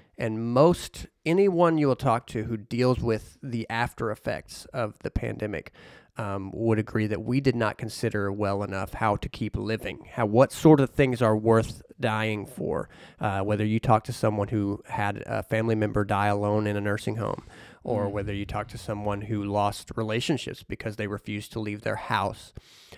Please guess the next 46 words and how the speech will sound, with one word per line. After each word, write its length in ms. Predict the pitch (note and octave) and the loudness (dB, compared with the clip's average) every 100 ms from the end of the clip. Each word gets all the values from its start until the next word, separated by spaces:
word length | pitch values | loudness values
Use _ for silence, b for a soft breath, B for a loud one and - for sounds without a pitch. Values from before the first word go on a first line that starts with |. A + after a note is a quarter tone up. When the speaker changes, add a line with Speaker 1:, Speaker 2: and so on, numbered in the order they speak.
| B | B
Speaker 1:
Um, 440 | B2+ A2 G2+ G2+ A2+ - | -4 -4 -4 -8 -12 -2
there 160 | C#3+ | 2
were 80 | D3 | 2
things 420 | - C#3 D#3 G#3+ | 2 0 0 -2
that 160 | - F#2 | -4 -2
we 100 | A#2 | -4
could 220 | - A#2+ | -2 0
have 140 | D#3+ - | 0 0
done, 300 | G2 A#2 E3+ | -2 -2 -4
but 160 | C3 | -4
it 80 | A2 | -2
was 180 | C3 C3 | -4 -2
new 380 | A#2 D3 A#3+ A#3+ | 4 4 4 0
and 80 | A2+ | -4
it 80 | |
was 140 | G2 - | -4 -6
challenging. 640 | - C3+ A2+ G#2+ G#2+ B2 B B B | 2 4 4 0 -4 -6 B B B
And 100 | - | -10
so 140 | A#2+ A#2+ | -2 -2
what 240 | A2+ B2 | 0 -2
we 100 | C#3 | -2
want 440 | A#2+ C3+ G#3 - - - | 2 2 2 -2 -18 -8
to 100 | B2 | -2
do, 320 | A#2+ F#3+ A2+ | 6 6 6
I 40 | |
mean, 180 | G2 G2+ | 0 -2
one 160 | G#2 C#3+ | 0 4
may-, 260 | D3 C#3 - | 4 2 2
way 120 | C#3+ | 2
to 60 | C#3 | 4
make 260 | B2+ G#2 | 2 2
good 240 | A2+ C3 D#3 | 2 4 6
on 220 | G#2+ G#2 | 4 2
this 280 | G2 A2 - | -4 -4 -8
is 120 | B2 | -8
to 120 | - | -6
figure 300 | A#2 - - | -4 -2 0
out 140 | E3 D#3 | 2 2
what 180 | C#3 - | 2 0
things 180 | A#3+ | 0
are 80 | E3 | 2
really 220 | B2+ D#3 | 4 4
worth 380 | B2 A#2+ C3+ - | 4 4 2 2
giving 260 | B2 B2 B2+ | 0 0 0
yourself 500 | G#2 - G2+ - - | -2 -2 -4 -4 -8
to. 320 | - - - | -8 -6 -8